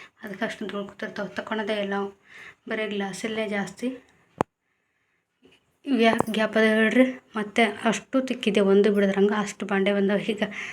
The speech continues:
ಊಟ ಮಾಡಿದ್ವಿ, ಹೊರಗೆ ಹೋಗಿಟ್ಟು ಬಂದೀನಿ, ಬೆಳಗ್ಗೆ ತಿಕ್ಕೊಂಡ್ರೆ ಆಯ್ತು.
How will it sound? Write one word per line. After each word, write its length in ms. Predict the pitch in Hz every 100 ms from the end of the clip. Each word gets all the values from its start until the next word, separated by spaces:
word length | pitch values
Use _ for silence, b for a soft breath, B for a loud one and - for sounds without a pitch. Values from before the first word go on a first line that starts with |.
| B B -
ಊಟ 140 | 208
ಮಾಡಿದ್ವಿ, 420 | 208 202 196 -
ಹೊರಗೆ 300 | - 226 220
ಹೋಗಿಟ್ಟು 380 | 214 214 214 -
ಬಂದೀನಿ, 320 | 208 220 226
ಬೆಳಗ್ಗೆ 320 | 254 220 202 -
ತಿಕ್ಕೊಂಡ್ರೆ 440 | 226 - 226 233
ಆಯ್ತು. 260 | 226 220